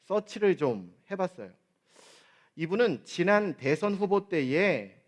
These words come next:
팔 번으로 나왔는데요. "팔 번을 찍으면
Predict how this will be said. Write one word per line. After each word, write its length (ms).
팔 440
번으로 440
나왔는데요. 1000
"팔 380
번을 520
찍으면 720